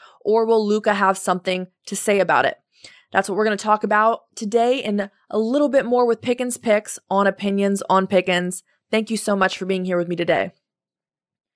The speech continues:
Now, let's just jump into it. You know, this series with the Heat and the Celtics has been something special. These two teams from the East have played well all season, we can say, phenomenal in some circumstances.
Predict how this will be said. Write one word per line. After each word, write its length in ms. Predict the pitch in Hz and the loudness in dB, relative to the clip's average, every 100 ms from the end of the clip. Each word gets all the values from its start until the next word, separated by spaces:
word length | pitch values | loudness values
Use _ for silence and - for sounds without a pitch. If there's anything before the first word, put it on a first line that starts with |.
| _ _ _ | _ _ _
Now, 120 | 254 262 | 0 4
let's 200 | 302 - | 2 2
just 240 | 480 466 | 2 2
jump 220 | 302 233 | 0 2
into 280 | 214 208 196 | 2 2 2
it. 80 | 190 | 2
You 100 | 226 | 4
know, 120 | 240 | 2
this 320 | 233 233 - - _ _ - | 4 0 -2 -14 _ _ -10
series 1000 | - - 311 359 349 247 214 208 208 - - | -6 0 2 4 2 2 0 0 -2 -8 0
with 220 | 220 208 | 2 4
the 100 | 202 | 2
Heat 300 | - 262 269 | 0 -4 -2
and 100 | 247 | -2
the 60 | |
Celtics 540 | 214 - 208 208 180 - | -4 0 0 0 -4 -2
has 200 | 208 196 | -4 0
been 180 | 208 196 | 0 0
something 480 | - 285 285 247 | 0 0 0 -4
special. 600 | 208 - 196 190 185 175 175 - - - | -4 -2 0 0 0 0 -2 -12 -12 -2
These 200 | 226 - | -2 -2
two 220 | - 320 | 0 0
teams 680 | - 269 262 214 208 208 - - _ _ | 0 -2 0 0 0 -4 -8 -18 _ _
from 240 | - 254 233 | -2 0 2
the 180 | 214 | 0
East 260 | 220 208 - | -2 -4 0
have 200 | 202 185 | 0 0
played 540 | - 226 220 202 185 - _ _ _ _ - | 0 2 4 2 -2 -12 _ _ _ _ -10
well 560 | 190 190 302 330 240 - | -6 -2 2 4 2 2
all 240 | 214 233 | 2 2
season, 460 | 220 - 214 196 190 | -2 -4 -2 -2 -2
we 100 | 180 | -4
can 160 | 190 | -4
say, 220 | 185 180 180 | -2 -2 -2
phenomenal 720 | 196 190 233 254 202 180 175 | -2 0 0 0 0 2 2
in 160 | 185 | -2
some 360 | 180 - 220 202 | -6 -2 0 0
circumstances. 840 | 190 202 185 180 - 175 175 180 | -2 -2 -2 -4 -4 -4 -2 -4